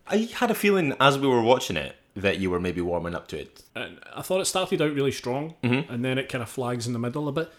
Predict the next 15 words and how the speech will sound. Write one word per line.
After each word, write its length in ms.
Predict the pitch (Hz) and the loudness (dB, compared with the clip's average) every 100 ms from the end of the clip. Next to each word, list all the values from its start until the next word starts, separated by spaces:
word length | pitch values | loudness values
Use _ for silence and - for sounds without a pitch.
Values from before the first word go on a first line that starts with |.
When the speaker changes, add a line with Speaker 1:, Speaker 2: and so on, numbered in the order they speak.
| _ | _
Speaker 2:
and 100 | 131 | -4
then 100 | 127 | -2
it 100 | 120 | -2
picks 220 | - 147 131 | -4 -6 -6
itself 300 | - 113 - | -8 -8 -10
back 240 | 117 - | -10 -8
up 240 | 135 - | -12 -12
quite 240 | - 139 113 | -4 -2 0
well 200 | 117 113 | -2 -4
towards 360 | - 120 117 | -6 -6 -6
the 100 | 117 | -6
end. 400 | 104 120 156 165 165 - | -8 -6 -4 -4 -6 -6
Speaker 1:
That's 140 | 302 | -6
probably 340 | - 277 247 190 | 0 0 4 2
true. 360 | 156 180 208 | 6 6 6